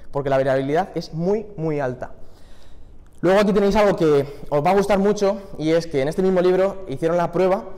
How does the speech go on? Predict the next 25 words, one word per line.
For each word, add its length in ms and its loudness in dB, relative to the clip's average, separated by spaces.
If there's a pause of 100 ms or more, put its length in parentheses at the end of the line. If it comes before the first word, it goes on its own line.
(220)
de 80 -2
hacer 220 -2
tres 200 -2
series 260 0
al 120 -2
fallo, 320 0 (100)
seguidas, 560 0 (320)
en 140 -2
press 160 0
de 80 4
banca, 340 0
descanso 420 -2
de 100 4
cinco 260 -2
minutos, 320 -2
que 60 -4
es 60 -6
un 60 -2
descanso 400 -4
bueno. 560 -4 (720)
Eh, 300 2
veis 220 2
que 160 0
la 180 0
velocidad 520 -2